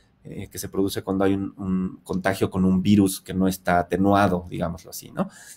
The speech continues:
Entonces, la respuesta inmune es más acercada a la que se produce cuando hay una infección natural. En ese sentido, eh, las vacunas atenuadas, a, en mi particular punto de vista,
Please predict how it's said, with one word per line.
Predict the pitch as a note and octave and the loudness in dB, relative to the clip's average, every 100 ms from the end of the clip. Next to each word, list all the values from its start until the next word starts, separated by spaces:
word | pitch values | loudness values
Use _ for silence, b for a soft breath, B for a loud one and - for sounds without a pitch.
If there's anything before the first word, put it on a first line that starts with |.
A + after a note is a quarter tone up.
| B | B
Entonces, | A#2+ C3 D3 E3 F3 - b b b | 0 2 4 6 4 2 b b b
la | A#2 A#2 | 2 4
respuesta | A#2 A#2 C3 C#3+ D3+ | 4 4 2 4 2
inmune | D3+ D#3+ E3+ B2+ C3 - - | 2 4 4 4 2 -2 -8
es | A2+ A#2 | -10 -4
más | A2+ A#2 A#2+ - _ | 0 0 -2 -10 _
acercada | - F2+ F#2+ F#2+ - B2+ C3+ | -12 -6 -6 -4 2 4 6
a | C3 | 4
la | G#2+ G2 | 2 0
que | F#2+ | -8
se | F#2 | -8
produce | - A#2 C3 - E3 b b b _ | -2 0 0 0 0 b b b _
cuando | A2+ A2 G#2 G#2 | 0 4 4 4
hay | A2+ | 4
una | A2+ | 2
infección | A2 G#2 F#2+ - F#2+ G2 | 0 -2 -8 -4 -2 -2
natural. | F#2+ - A2+ A#2 A2+ G2+ b b b - | -4 -2 0 4 2 0 b b b -4
En | A#2 | 0
ese | C#3+ E3 | 0 2
sentido, | D3 A#2+ B2+ C#3+ D3+ - - | 0 2 4 6 6 4 -2
eh, | A2 G2 G2 - | -4 -4 -4 -6
las | - G2 | -6 -4
vacunas | F#2+ F#2 A#2 A#2+ | -4 -2 -2 -2
atenuadas, | G#2+ F#2+ G#2 A2 G#2+ G#2+ - | -2 0 2 4 2 -2 -4
a, | F#2+ F#2+ - | -2 -2 -2
en | F#2 | -2
mi | F#2 | -2
particular | - F#2+ G2 G2 G2 | -4 -6 0 0 0
punto | G#2 A#2+ | 2 4
de | |
vista, | A#2+ A#2+ - C#3+ | 4 2 -2 -2